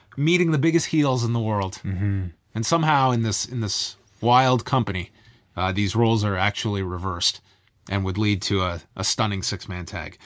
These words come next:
Speaker 1: But Roman Reign came, Roman Reigns came out.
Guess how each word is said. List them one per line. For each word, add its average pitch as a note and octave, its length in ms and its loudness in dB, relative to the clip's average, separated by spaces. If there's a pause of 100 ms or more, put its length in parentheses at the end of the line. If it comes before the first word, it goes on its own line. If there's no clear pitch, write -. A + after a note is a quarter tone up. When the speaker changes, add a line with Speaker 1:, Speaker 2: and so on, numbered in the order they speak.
(440)
Speaker 1:
But G#2 100 -2
Roman G3+ 340 2
Reign E3 240 2
came, C3 320 0 (160)
Roman F3 400 2
Reigns D#3 280 4
came C3 380 -2
out. G2+ 320 -4